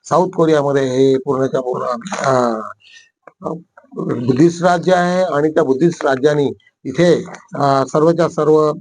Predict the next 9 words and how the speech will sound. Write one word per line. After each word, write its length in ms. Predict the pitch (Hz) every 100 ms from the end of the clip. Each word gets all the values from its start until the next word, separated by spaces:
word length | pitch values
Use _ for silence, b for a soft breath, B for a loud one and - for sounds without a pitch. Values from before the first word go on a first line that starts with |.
| 160
अ, 280 | 147 139 131 - b -
अण्वस्त्र 680 | 131 139 156 160 165 160 151
निरस्त्रीकरण 680 | 156 147 160 196 196 180 165
त्यांनी 220 | 143 143
केलेलं 380 | 139 139 131 131
आहे. 80 | 127
कुठे 600 | - - 143 131 - 123
झिरो 300 | 127 123 160
टॉलरन्स, 440 | 165 165 165 185